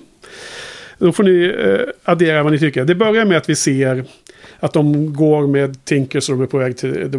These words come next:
White Tower. Och sen blir de då stoppade av White Cloaks. Och så blir den här konfrontationen med The Way of the Leaf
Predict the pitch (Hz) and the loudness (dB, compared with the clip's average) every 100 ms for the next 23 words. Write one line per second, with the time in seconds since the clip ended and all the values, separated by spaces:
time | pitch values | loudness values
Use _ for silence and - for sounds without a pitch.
0 | 127 123 - 170 196 196 185 185 160 165 | -6 -6 -2 0 2 2 2 0 -2 -2
1 | 135 135 131 117 - 139 - 76 71 90 | -2 -2 -2 -4 -6 -8 -6 -6 -4 -6
2 | 65 64 - - 82 - - - 123 123 | -6 -8 -10 -8 -8 -8 -8 -6 -4 -2
3 | 120 120 - 135 - 127 135 - 139 127 | -4 -8 -8 -8 -6 -6 -6 -2 0 0
4 | 120 123 - 131 127 131 156 170 175 165 | -2 -4 -6 -6 -4 0 2 2 2 0
5 | 147 151 151 156 147 127 - - | 0 0 2 0 0 -4 -6 -18